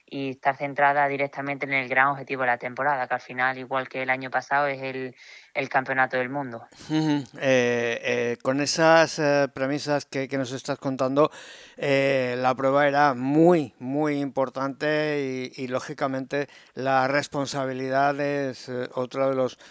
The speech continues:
Speaker 2: de los puntos a tener en cuenta, ¿no?
Speaker 1: Exacto, exacto. Era, mm, bueno,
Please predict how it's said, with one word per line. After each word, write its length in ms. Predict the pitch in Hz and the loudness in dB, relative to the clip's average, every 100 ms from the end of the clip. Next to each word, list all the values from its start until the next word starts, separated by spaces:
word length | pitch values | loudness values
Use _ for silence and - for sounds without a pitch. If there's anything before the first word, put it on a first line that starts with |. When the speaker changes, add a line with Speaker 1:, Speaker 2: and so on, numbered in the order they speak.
| - | -12
Speaker 2:
de 120 | 131 | -4
los 160 | 131 127 | -2 -2
puntos 320 | 147 143 147 | -6 -4 -4
a 80 | 160 | -4
tener 260 | 147 139 127 | -4 -4 -4
en 120 | 117 | -4
cuenta, 380 | 127 127 110 104 | -6 -6 -6 -8
¿no? 160 | 135 - _ _ _ _ _ _ _ | -12 -16 _ _ _ _ _ _ _
Speaker 1:
Exacto, 640 | 151 143 160 156 - 123 - | -4 0 0 0 -2 -6 -6
exacto. 440 | 139 139 147 - | -6 -2 0 0
Era, 460 | 139 139 143 143 135 - - _ _ | 0 4 4 4 2 -6 -20 _ _
mm, 600 | - 147 143 139 135 139 | -6 -4 -2 -4 -4 -2
bueno, 380 | 135 156 135 | 0 2 0